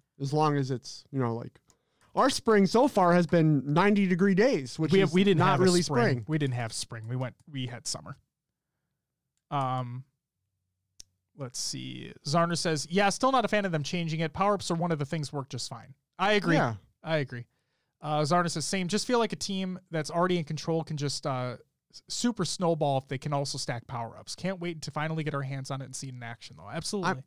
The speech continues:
Speaker 1: I'm hoping they don't stack, though. I'm hoping, like,
Speaker 2: Wouldn't
Speaker 1: if
Speaker 2: that
Speaker 1: someone
Speaker 2: be
Speaker 1: grabs,
Speaker 2: insane?
Speaker 1: if someone grabs camo and in two and a half minutes, whenever, two minutes, it's up again, if he still has it, I believe it should just disappear.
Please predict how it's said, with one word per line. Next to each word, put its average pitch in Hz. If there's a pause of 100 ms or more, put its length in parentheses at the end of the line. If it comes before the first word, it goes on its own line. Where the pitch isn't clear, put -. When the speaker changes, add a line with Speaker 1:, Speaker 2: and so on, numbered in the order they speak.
Speaker 1:
I'm 185
hoping 233
they 208
don't 160
stack, 131
though. 120
I'm 127
hoping, 175
like, 139 (160)
Speaker 2:
Wouldn't 214
Speaker 1:
if -
Speaker 2:
that 247
Speaker 1:
someone 247
Speaker 2:
be -
Speaker 1:
grabs, 175
Speaker 2:
insane? - (180)
Speaker 1:
if 160
someone 247
grabs 160
camo 147
and 143
in 139
two 185
and 180
a 160
half 160
minutes, 151
whenever, 143
two 170
minutes, 156
it's -
up 202
again, 135 (320)
if 135
he 208
still 196
has 165
it, 202
I 156
believe 170
it 151
should 143
just 131
disappear. 123